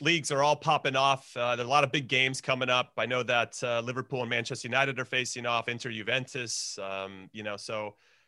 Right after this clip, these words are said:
yeah, I g-, let's, let's all hang out together and, and maybe watch these games, at least on the social medias, and, and I'll see you guys there. Thanks for having me.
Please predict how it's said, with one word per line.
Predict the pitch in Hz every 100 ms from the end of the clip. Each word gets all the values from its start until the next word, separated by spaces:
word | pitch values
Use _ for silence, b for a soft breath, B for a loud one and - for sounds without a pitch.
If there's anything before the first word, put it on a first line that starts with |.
| _
yeah, | 185 165
I | 175
g-, | 202 -
let's, | 220 - 220
let's | 226 -
all | 233 254
hang | 247 233
out | 240
together | - 175 156 151 143
and, | 143 139
and | 147
maybe | 165 165
watch | 165 165 165
these | 156
games, | 139 160 170 127
at | 127
least | 147 156
on | 151
the | 139
social | 127 143 143
medias, | 135 151 127 110 117
and, | 110 113
and | 117
I'll | 120
see | 123 135
you | 135
guys | 131 127
there. | 147 123
Thanks | 117 113
for | 120
having | 127 113
me. | 92